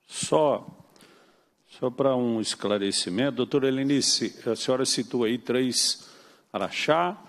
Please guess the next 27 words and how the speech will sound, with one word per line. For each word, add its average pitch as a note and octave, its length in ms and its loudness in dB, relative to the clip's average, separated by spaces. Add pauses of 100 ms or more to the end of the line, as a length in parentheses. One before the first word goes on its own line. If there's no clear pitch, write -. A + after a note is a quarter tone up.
Uberlândia B2+ 960 -2
e B2 180 -2
a A#2 80 0
Grande G#2+ 560 -6 (320)
Belo A2+ 220 0
Horizonte. F#2 600 -8 (460)
Na G#3+ 80 -8
verdade, D3 480 0
algumas D3 480 -2
delegacias C#3 760 -2
já A#2+ 160 -6
foram D3 320 -4
criadas C3 680 -4
até C3+ 260 -2
antes G3 360 -2
de D#3 80 -4
Uberlândia. C3 520 -2
Uberaba C#3+ 380 -2
foi D#3+ 160 -4
criada D3+ 480 -2
um D#3 80 -2
em D3 40 -2
noventa C3 420 -4
e A#2 60 -4
oito, D#3+ 340 0
Ituiutaba D3+ 680 -4
também, E3+ 720 -6